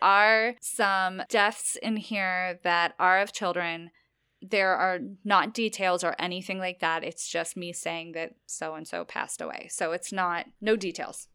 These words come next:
If it weren't important, I would not have put it in there. <laughs> Jeremiah did end up putting the chest in his daughter's nursery.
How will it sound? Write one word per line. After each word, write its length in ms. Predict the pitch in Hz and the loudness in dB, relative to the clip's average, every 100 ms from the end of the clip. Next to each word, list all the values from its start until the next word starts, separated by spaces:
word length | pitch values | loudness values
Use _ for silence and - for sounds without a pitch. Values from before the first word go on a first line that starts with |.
| _ - | _ -8
If 160 | 202 | -2
it 120 | 226 180 | -2 0
weren't 220 | 202 220 | -2 -2
important, 460 | 240 - 311 330 302 | -4 -2 -2 0 -2
I 80 | 175 | -2
would 160 | 170 | -4
not 120 | 165 165 | -6 -8
have 220 | 208 - | -10 -8
put 120 | 214 | -8
it 140 | 240 240 | -6 -8
in 140 | 165 | -6
there. 380 | - - - 269 - 277 - | -6 -2 2 2 2 -2 -2
<laughs> 120 | 277 - _ - | -4 -6 _ -2
Jeremiah 600 | 214 262 349 269 233 226 | 2 2 6 6 6 4
did 260 | 196 214 | 2 2
end 300 | 254 262 254 | 2 2 4
up 180 | 262 254 | 2 0
putting 500 | - 196 185 175 180 - | -4 -2 -2 -2 -6 -8
the 80 | 190 | -6
chest 640 | - 196 170 - - - | -4 0 0 -2 -8 -8
in 160 | 202 185 | -8 -6
his 240 | 214 208 | -6 -6
daughter's 500 | - 170 165 - 202 | 0 0 0 -6 -6
nursery. 760 | 208 220 233 - 160 151 - | -2 0 0 -2 -2 -2 -4